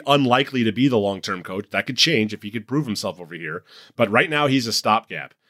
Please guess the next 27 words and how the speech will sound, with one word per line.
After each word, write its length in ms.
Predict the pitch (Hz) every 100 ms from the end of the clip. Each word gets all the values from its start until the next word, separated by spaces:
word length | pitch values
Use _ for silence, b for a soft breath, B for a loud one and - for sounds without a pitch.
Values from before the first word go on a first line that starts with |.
| _ -
And 160 | 104
that 160 | 113 127
means 200 | 127 110
they're 100 | 120
gonna 160 | 151 123
wait 180 | 123
until 200 | 113 110
they 40 | 107
have 120 | 92
a 40 |
new 160 | 92 139
coach 400 | 147 139 147 - -
and 160 | 101
an, 120 | 92 87
a 80 |
full 220 | - 131 131
training 380 | - 147 131
camp 240 | - 101 87
to 100 | 107
really 500 | 92 101 117 131 123
fundamentally 600 | 117 113 104 101 101 98
change 300 | 85 98 87
the 80 | 90
way 140 | 87
they 100 | 82
play 200 | 80 90
hockey. 400 | 82 87 - 62